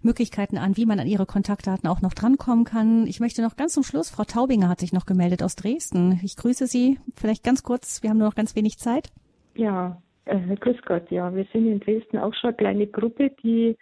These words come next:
Speaker 2: sozusagen so Sympathisanten sind. Ähm, ich wollte nur noch mal, ähm, genau nachfragen, äh, wenn man geschieden ist und getrennt lebend, aber keinen Partner hat, dann darf man ja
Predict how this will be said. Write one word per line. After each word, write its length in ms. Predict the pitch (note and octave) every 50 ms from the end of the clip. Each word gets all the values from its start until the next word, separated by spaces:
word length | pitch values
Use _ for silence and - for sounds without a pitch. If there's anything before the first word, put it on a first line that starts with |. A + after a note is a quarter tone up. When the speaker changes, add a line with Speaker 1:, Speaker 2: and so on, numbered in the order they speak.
| - - - - - - _ _ _
Speaker 2:
sozusagen 760 | - G3 G3+ - A3 G#3+ - G3 G3 F#3+ G3 G#3 A3 G#3+ G3+ G3+ -
so 260 | G3+ G3 G3+ G3 G3 -
Sympathisanten 1000 | - G#3+ G#3+ G#3 - G#3 F#3+ - - E3+ F3 - G3+ F#3 G#3+ A#3 G#3+ A#3 A#3 B3 A#3+
sind. 340 | - D4 D4 D4 E4 E4 D#4 - - - - - - - - _ _ _ -
Ähm, 640 | A3 A3 G#3+ G#3+ G#3+ G#3+ G#3+ G#3+ A3 A3 G#3+ - _ _ _ _ _ _ _ _ -
ich 220 | A#3 A#3 - -
wollte 280 | - A#3 A#3+ B3 A#3+ A#3+
nur 120 | B3 B3
noch 300 | A#3+ A#3+ A#3 A3+ A#3 -
mal, 440 | G#3+ A3 A3 G#3+ G#3+ A3 A3 A3 - -
ähm, 680 | - G#3 G#3 G#3 G3+ G3+ G3+ G3 G3 G3 F#3+ G3 G3 - _ _ _ _ _ _ - - _ _ _
genau 400 | - A3 G#3 G3+ F#3+ F#3+ G#3 A3
nachfragen, 920 | A3 G#3 G3 F#3+ G#3 A3+ A3+ - - - A#3 A3+ A3+ A3 A#3 A3+ A3+ A#3 A#3 - - - - - - - - - _ -
äh, 200 | - G#3 G3 G3 F#3+
wenn 240 | F#3+ A#3 B3 B3+ C4
man 220 | C4 C4+ C4+ C4
geschieden 640 | B3+ B3 A3+ - - - A#3 A#3+ A#3+ A#3 A#3 G#3+ -
ist 200 | - G3 F#3 -
und 140 | - G3+ G3
getrennt 520 | - G3+ G#3 - G3+ G3+ G3+ G3 G3 - F#3+
lebend, 340 | F#3+ G3 F#3+ F#3 F#3+ -
aber 200 | - F3 F3 F3
keinen 680 | - - - - - G#3 G#3 G#3+ A3+ A3 G#3+ G3+ F3+ -
Partner 540 | - - F3 F3 F3 _ - F3 E3+ D#3
hat, 160 | E3+ F3+ F3+ _ _ _ _ -
dann 360 | - F#3 G3 G#3+ A3+ B3 A#3+
darf 260 | - F#3 F3+ G3 -
man 240 | - A3+ A3+ A3 A3
ja 200 | G#3+ G3+ G3+ G#3